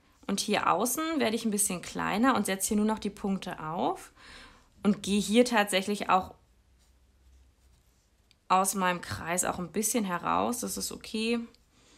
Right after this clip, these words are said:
Nach oben hin werde ich schmaler und meine Striche, die ich hier einfach so aufsetze, die werden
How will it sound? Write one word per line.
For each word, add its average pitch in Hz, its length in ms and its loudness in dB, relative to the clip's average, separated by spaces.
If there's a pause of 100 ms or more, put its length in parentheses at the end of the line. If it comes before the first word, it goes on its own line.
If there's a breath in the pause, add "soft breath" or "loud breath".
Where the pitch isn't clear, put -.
(1120 soft breath)
Nach 196 220 -4
oben 196 180 -2
hin 196 200 0
werde 185 160 0
ich - 140 2
schmaler 202 520 2
und 214 80 0
meine 190 220 -2
Striche, 214 540 -2
die 196 100 -4
ich 196 100 -8
hier - 160 -2
einfach - 280 -6
so - 180 -6
aufsetze, 202 720 -4 (1400 soft breath)
die 196 200 -4
werden 175 600 -2